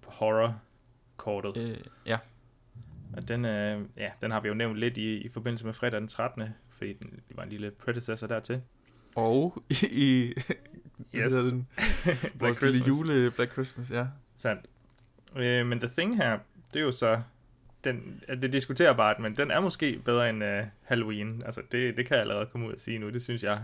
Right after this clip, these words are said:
Speaker 1: helt klart, den er.
Speaker 2: Mhm. Ja.
Speaker 1: Øh, men den er jo de-, The Thing her, den er jo en del af det, han selv også kalder Apocalypse-trilogien.
Speaker 2: Ja.
Speaker 1: Øhm, som er den her, og så Prince of Darkness, som jeg er ret sikker på hedder I en kælder sort som kul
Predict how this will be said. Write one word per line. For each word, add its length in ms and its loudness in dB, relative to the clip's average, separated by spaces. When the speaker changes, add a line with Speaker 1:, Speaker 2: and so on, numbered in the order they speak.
Speaker 1:
helt 160 -4
klart, 180 -4
den 140 0
er. 60 -2
Speaker 2:
Mhm. 80 -6
Ja. 120 2
Speaker 1:
Øh, 380 -2
men 180 -4
den 140 0
er 60 6
jo 60 2
de-, 140 -4
The 100 -6
Thing 220 0
her, 160 0
den 160 -2
er 60 0
jo 60 -2
en 80 -6
del 280 2
af 260 0
det, 100 -2
han 100 -6
selv 260 0
også 220 -4
kalder 280 0
Apocalypse-trilogien. 1080 -6
Speaker 2:
Ja. 120 2
Speaker 1:
Øhm, 380 -4
som 400 -8
er 220 -2
den 140 -2
her, 140 0
og 100 -8
så 200 0
Prince 240 -2
of 60 -6
Darkness, 560 -2
som 120 -6
jeg 60 -4
er 80 -2
ret 100 0
sikker 200 -4
på 320 -2
hedder 220 0
I 120 -4
en 140 -6
kælder 240 -2
sort 260 -2
som 140 -8
kul 220 -2